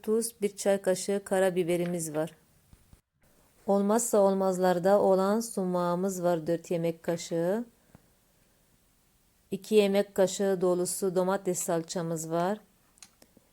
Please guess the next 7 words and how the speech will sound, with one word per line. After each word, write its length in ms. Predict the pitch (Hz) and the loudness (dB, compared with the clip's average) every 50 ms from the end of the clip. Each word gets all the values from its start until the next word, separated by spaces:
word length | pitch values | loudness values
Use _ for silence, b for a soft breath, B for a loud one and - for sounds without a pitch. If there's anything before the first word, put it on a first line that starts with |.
| _ _ _ | _ _ _
Bir 160 | 175 170 190 190 | -4 -4 -2 2
yemek 420 | 196 190 190 190 196 202 196 - | 2 2 2 2 2 0 0 0
kaşığı 440 | - 190 180 185 - 196 185 185 170 170 | 0 0 0 0 0 2 2 2 2 2
dolusu 680 | 180 175 170 175 170 - - - 202 214 226 226 226 - | 0 0 0 -2 -4 -6 -4 -2 0 0 0 -2 -4 -4
biber 260 | 175 170 160 180 196 202 | -4 0 2 2 2 2
salçamız 720 | - - 190 175 170 170 - - 170 165 165 160 160 160 | 2 0 0 0 -2 -2 -4 -4 -4 -2 -4 -4 -4 -4
var. 340 | 165 165 175 190 208 208 | -2 -2 -2 -2 -4 -8